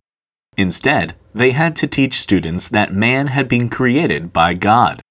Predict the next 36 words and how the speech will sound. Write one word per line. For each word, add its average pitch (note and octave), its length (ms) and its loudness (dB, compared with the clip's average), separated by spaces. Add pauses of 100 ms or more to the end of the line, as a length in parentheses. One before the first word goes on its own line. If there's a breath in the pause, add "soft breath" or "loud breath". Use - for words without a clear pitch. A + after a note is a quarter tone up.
(500)
One C3 320 2
man, E2+ 460 -2
a B2+ 100 2
science C#3 460 0
teacher G2 360 0
in G#2 120 0
the D#2 80 -4
small G2 400 2
town G#2 280 0
of F2 200 -2
Dayton A#2+ 420 0
named G#2 420 0
John A#2+ 400 0
Scopes, - 600 -2 (260)
was A#2 200 4
approached C#3+ 520 0
by A#2 140 2
the G2+ 140 4
American A2 560 0
Civil A2 360 2
Liberties G2 460 2
Union E2+ 300 -4
to A2 160 -2
stand C3+ 400 0
up B2+ 200 0
against A2 440 0
this E2+ 240 -2
law, G#2+ 320 2 (300)
and G2 280 0
when F2 160 0
Scopes - 440 2
taught A#2 360 0
evolution A2 520 2
in G#2+ 160 0
his A#2 200 0
classroom, G#2+ 580 -2